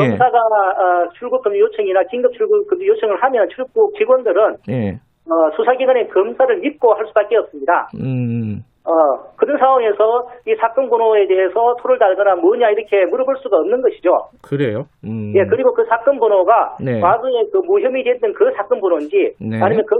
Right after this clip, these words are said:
Speaker 2: 사건 번호가 형사적으로 검찰 내부에서 어떤 의미가 있는 것인지
Speaker 1: 네.
Speaker 2: 제기가 된 것인지 제기가 될 것인지
Speaker 1: 네.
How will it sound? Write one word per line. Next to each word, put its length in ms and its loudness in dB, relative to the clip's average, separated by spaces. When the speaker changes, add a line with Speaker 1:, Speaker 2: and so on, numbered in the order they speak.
Speaker 2:
사건 260 0
번호가 320 2
형사적으로 480 0
검찰 320 0
내부에서 560 2
어떤 320 2
의미가 300 0
있는 180 -2
것인지 560 -4
Speaker 1:
네. 240 -2
Speaker 2:
제기가 300 0
된 160 -4
것인지 420 -2
제기가 300 0
될 140 -2
것인지 540 -4
Speaker 1:
네. 320 -6